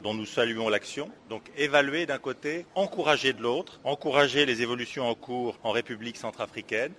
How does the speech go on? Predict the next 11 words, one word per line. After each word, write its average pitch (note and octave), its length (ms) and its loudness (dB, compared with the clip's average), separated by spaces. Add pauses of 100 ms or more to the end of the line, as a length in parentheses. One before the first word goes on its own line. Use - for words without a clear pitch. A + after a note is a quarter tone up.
notamment B2+ 540 0 (340)
la G#2+ 100 2
transition C#3+ 680 0
politique C#3+ 640 -4
avec G#2 220 -4
le A2+ 80 -8
prochain A#2+ 420 -10
forum, G#2+ 480 -2 (240)
euh, F#2 260 -6
de A2 100 -2
Bangui. G2 440 -4